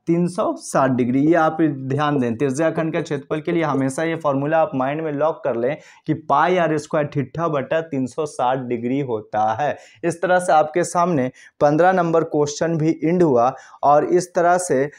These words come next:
आपका जितना भी पन्द्रह क्वेश्चन जो आपके लिए इंपॉर्टेंट फैक्ट था, मैंने आज के क्लास में लाया था, तो वो पूरी तरह से मैंने कंप्लीट करा दिया।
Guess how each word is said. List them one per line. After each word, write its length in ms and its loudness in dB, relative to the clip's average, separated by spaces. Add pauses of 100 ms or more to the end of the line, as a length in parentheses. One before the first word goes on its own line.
(160)
आपका 420 2
जितना 380 -2
भी 120 -2 (100)
पन्द्रह 320 0
क्वेश्चन 480 -4
जो 100 -2
आपके 340 0
लिए 140 0
इंपॉर्टेंट 500 -4
फैक्ट 320 -4 (100)
था, 100 0
मैंने 220 0
आज 220 -2
के 120 -12
क्लास 440 0
में 120 -6
लाया 360 2
था, 260 -2 (300)
तो 80 0
वो 200 2
पूरी 320 0
तरह 280 -2
से 200 -8
मैंने 340 -4
कंप्लीट 500 -2
करा 300 0
दिया। 300 -2